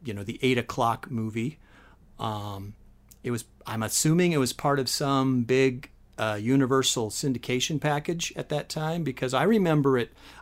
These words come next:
I grew up in the San Francisco Bay Area, and, you know, we had a number of cable stations I could watch. So I can remember, you know, Channel thirty-six in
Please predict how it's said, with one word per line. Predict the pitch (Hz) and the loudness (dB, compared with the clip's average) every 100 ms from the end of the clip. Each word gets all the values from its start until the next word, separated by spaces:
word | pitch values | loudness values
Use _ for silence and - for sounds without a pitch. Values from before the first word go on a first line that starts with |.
| - | -6
I | |
grew | 190 196 | 4 6
up | 160 | 6
in | 123 | 0
the | |
San | - 147 | -2 -2
Francisco | 139 131 - 110 | -2 -4 -4 -6
Bay | 110 110 113 | -4 -2 2
Area, | 139 113 92 - - - - - - - | 4 4 0 -8 -16 -20 -20 -20 -20 -8
and, | 110 110 110 107 107 104 104 - _ - - | -4 -2 -2 -2 -2 -6 -8 -14 _ -20 -10
you | 123 | -4
know, | 117 | 0
we | 120 | 0
had | 113 | 0
a | |
number | 110 123 143 123 | 2 4 4 4
of | 113 | 0
cable | - 131 147 | -2 -4 -2
stations | - - 101 - 101 | -4 -6 -8 -8 -8
I | 101 98 | -10 -10
could | - | -12
watch. | 98 98 - | -10 -12 -8
So | - | -6
I | 107 | -6
can | 110 127 | -4 0
remember, | 123 123 117 110 | 2 4 2 0
you | 117 | -2
know, | 110 | -6
Channel | - 147 135 | -2 0 0
thirty-six | - 135 117 - 170 165 - - - | 0 -2 0 0 0 0 0 0 -2
in | 123 113 110 104 104 | -4 -2 -2 -4 -8